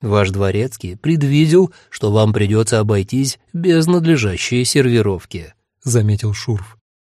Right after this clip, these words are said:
и объяснил мне. Шайтохское дымное варево традиционно считается охотничьим блюдом, поэтому, согласно правилам этикета, его не едят ложками из тарелок,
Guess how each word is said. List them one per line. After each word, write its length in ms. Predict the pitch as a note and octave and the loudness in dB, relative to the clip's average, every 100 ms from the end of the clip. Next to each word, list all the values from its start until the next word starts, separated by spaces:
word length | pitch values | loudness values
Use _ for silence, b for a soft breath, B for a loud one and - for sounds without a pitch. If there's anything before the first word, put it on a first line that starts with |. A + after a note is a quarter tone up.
| _ | _
и 120 | E3+ | -4
объяснил 520 | C#3 B2 A#2 - A#2+ | -2 0 -2 2 2
мне. 360 | A2 G#2+ G#2 G#2+ _ _ _ | 2 2 0 -6 _ _ _
Шайтохское 840 | - A2+ G2+ G2+ C3 G#2 - G#2 G2+ | -6 -2 -2 0 -2 -2 -2 0 2
дымное 460 | A2 G2+ F#2+ F#2+ | 2 2 0 -2
варево 560 | G2+ C#3+ A#2 E2+ D#2+ - - | 0 0 0 -2 -10 -14 -2
традиционно 840 | D3 C3+ B2+ - D3 F#3 C3 F#2 | 0 2 0 0 2 2 0 -2
считается 680 | - A2 E3 F3+ E3+ F#3 F3+ b | -6 -6 -4 -4 0 -2 -2 b
охотничьим 760 | - E3+ - A2+ A2 G#2+ C3 C3+ | -4 -2 0 0 0 0 0 0
блюдом, 440 | D3 D3 G2 F#2 - _ _ _ _ | 0 0 -2 -8 -16 _ _ _ _
поэтому, 600 | - F2+ G#2+ A#2+ D#3 D#3 C#3+ _ - | -8 -2 -2 0 2 2 -2 _ -12
согласно 520 | G3+ A3 A#3 G3 F3+ | -10 -6 -4 -2 -2
правилам 580 | E3 B2+ A2 G2 F#2+ G2+ - | 0 2 2 0 0 -2 -2
этикета, 720 | A#2 G2+ F2+ A2+ C#3+ G#2 A2 b b b | -2 -4 -4 -4 -4 -6 -10 b b b
его 280 | - G3+ G3+ | -8 0 2
не 180 | F#3 F3 | 4 2
едят 380 | C#3+ B2 A#2 A#2 | 2 2 0 0
ложками 520 | G#2 G2+ - A#2 A2+ | 0 -2 -2 -2 0
из 220 | B2 D3 | -2 -4
тарелок, 580 | - A#2+ F#2+ D2+ - - | -2 -2 -2 -6 -14 -20